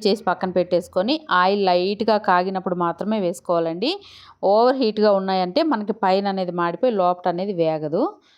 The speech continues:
అందుకనేసి లైట్గా కాగాలి ఆయిల్ మాత్రం. అన్నీ మనకి ఎన్నైతే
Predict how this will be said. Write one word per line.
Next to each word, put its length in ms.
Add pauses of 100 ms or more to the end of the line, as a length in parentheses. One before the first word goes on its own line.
(200)
అందుకనేసి 560 (180)
లైట్గా 480 (100)
కాగాలి 380 (120)
ఆయిల్ 260
మాత్రం. 260 (480)
అన్నీ 180 (140)
మనకి 260
ఎన్నైతే 300